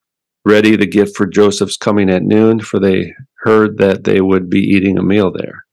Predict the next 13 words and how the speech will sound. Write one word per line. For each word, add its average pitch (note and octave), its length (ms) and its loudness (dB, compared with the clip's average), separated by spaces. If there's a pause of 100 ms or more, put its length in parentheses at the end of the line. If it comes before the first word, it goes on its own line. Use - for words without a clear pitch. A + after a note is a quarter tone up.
(160)
When F#2+ 180 -2
Joseph G2 600 0 (220)
came G#2 280 0
home, A2+ 340 2
they G#2+ 100 2
brought G2 360 0
into G2 480 -2 (200)
the F#2+ 100 -2
house G2 480 -2
to - 180 -2
him F#2+ 540 -2
to - 100 -4
present G2 540 -2